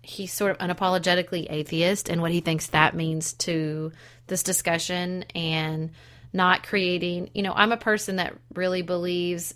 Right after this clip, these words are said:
in the sort of arc towards moral justice. Uh, you know, I think we're all getting better. I think the human condition is getting better. But he just has this stance of,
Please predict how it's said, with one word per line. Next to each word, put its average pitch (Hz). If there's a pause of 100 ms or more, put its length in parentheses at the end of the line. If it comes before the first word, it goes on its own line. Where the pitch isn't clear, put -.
in 170
the 156 (400)
sort 180
of 165
arc 165
towards 165
moral 156
justice. 233 (200)
Uh, - (120)
you 165
know, 156 (420)
I 165
think 170
we're 180
all 170
getting 160
better. 185
I 170
think 160
the 147
human 160
condition 160
is 165
getting 170
better. 165 (600)
But 196
he 233
just -
has 240
this 214
stance 196
of, 170